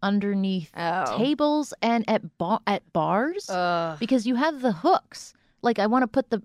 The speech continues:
Speaker 1: my purse on the hook, and then sometimes my knuckle or my hand will hit the upside of the bar, and I hit the gum.
Speaker 3: There's napkins right there to put gum in.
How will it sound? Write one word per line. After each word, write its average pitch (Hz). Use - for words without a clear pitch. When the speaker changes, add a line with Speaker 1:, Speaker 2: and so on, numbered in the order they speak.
Speaker 1:
my 214
purse -
on 233
the 190
hook, 311
and 220
then 226
sometimes 277
my 190
knuckle 262
or 220
my 156
hand 240
will 196
hit 214
the 202
upside 233
of 190
the 185
bar, 214
and 277
I 170
hit 160
the 202
gum. 185
Speaker 3:
There's 392
napkins 311
right 359
there 196
to 294
put 277
gum 339
in. 196